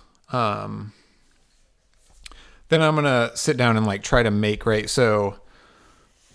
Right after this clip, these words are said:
then I have this kind of an idea of what I would like to do, right? So what is my goal? So what is my deck trying to do, or the deck I'm trying to create now doing, right?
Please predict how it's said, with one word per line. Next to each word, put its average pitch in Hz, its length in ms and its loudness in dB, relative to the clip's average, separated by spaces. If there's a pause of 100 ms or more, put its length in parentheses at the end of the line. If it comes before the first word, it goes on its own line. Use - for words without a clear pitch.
(1500)
then 156 220 2
I 151 120 2
have 127 320 2
this 117 500 2 (1200)
kind 165 160 4
of 147 80 4
an 131 80 4
idea 117 340 4
of 101 80 2
what 107 220 2
I 101 100 4
would 98 140 -2
like 101 200 -2
to - 80 -8
do, 98 480 -6 (160)
right? 101 360 -8 (140)
So - 180 0
what 123 140 4
is 120 120 2
my 104 180 2
goal? 95 440 -2
So 107 320 0 (280)
what 139 180 2
is 131 400 2
my 113 240 0
deck 107 300 0
trying 107 400 -2
to 101 60 -4
do, 98 360 -4
or 98 120 -4
the 98 100 -4
deck 98 240 -4
I'm 98 120 -10
trying 95 200 -8
to 95 60 -10
create 92 260 -8
now 95 320 -6
doing, 92 320 -12
right? 92 260 -10